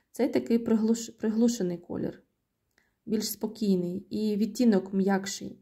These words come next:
А на камері прям такий аж синій-синій. Ну, сподіваюсь, що я вам пояснила, як сприймати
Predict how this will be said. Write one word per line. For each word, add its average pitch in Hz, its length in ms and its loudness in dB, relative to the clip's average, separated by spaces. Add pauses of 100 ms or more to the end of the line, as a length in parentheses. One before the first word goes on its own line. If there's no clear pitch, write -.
(560)
А 202 320 0
на 202 100 2
камері 254 440 0
прям 214 280 -4
такий 214 400 -4
аж 214 220 -8
синій-синій. 190 1040 -2 (1000)
Ну, 240 440 -4 (2500)
сподіваюсь, 208 840 0
що 226 560 -2 (240)
я 214 240 -6
вам 214 320 -4 (960)
пояснила, 208 800 0 (500)
як 202 340 -4
сприймати 214 800 2